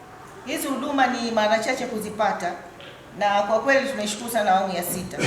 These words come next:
Hii ni mara ya nne, nilisikia miaka iliyopita na amesema mtu wa afya ni mara ya nne. Kwa kweli tuna hakika mtakapotoka na sisi tunaweza kwenda kupata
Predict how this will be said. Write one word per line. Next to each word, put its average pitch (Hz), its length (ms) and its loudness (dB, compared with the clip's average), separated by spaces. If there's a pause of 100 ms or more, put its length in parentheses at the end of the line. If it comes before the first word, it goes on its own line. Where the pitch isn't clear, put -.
(380)
Hii 294 120 -2
ni 269 80 2
mara 254 260 8
ya 214 160 6
nne, 214 80 2
nilisikia 220 680 -2
miaka 226 260 0
iliyopita 233 480 -4
na 175 280 -2
amesema 220 520 -2
mtu 233 200 -6
wa 208 120 2
afya 233 260 -2
ni 208 60 -6
mara 214 240 0
ya 214 80 0
nne. 226 220 -4 (400)
Kwa 247 100 -6
kweli 294 220 0
tuna 240 200 0
hakika 240 340 0
mtakapotoka 226 720 -2
na 185 100 -4
sisi 214 220 -6
tunaweza 208 300 -4
kwenda 220 200 -4
kupata 202 500 -4